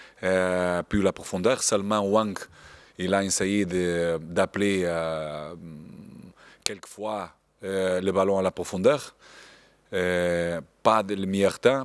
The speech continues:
parce qu'on a besoin d'avoir une bonne communication entre, le, son, entre son coéquipier qui a le ballon. Euh, mais on manquait beaucoup, on manquait surtout ça, euh,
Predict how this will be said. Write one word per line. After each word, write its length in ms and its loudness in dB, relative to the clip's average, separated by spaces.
parce 240 0
qu'on 760 -2
a 20 -2
besoin 280 -4
d'avoir 720 -4
une 120 -8
bonne 240 -4
communication 800 -6
entre, 260 -8
le, 240 -4
son, 280 -2
entre 340 -6
son 220 -2
coéquipier 640 0
qui 160 -2
a 80 0
le 60 -4
ballon. 260 -2
Euh, 840 2
mais 600 0
on 140 0
manquait 280 -2
beaucoup, 300 -4
on 60 -4
manquait 340 -6
surtout 400 -4
ça, 220 0
euh, 580 -2